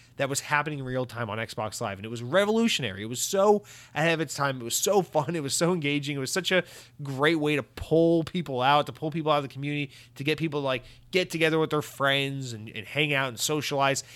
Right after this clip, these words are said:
and gather around video game consoles and interact with games and game consoles and platforms and these services in a way that wasn't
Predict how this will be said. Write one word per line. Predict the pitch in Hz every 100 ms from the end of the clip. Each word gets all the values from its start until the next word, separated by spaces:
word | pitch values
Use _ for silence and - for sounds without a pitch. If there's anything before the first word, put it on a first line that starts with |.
| - -
and | 165
gather | 156 180 247
around | 240 220
video | 175 196 165
game | 160
consoles | 139 143 143 143
and | 120 -
interact | 165 175 151 156 151
with | 139 -
games | 139 143 143 127
and | 113
game | 131 127
consoles | 123 151 143 143 117
and | 104
platforms | - 135 131 143 123
and | 123
these | 117
services | 151 139 131 135 - - - -
in | 170
a | 185
way | 151 175 202
that | 190 135
wasn't | 131 143 202 160 151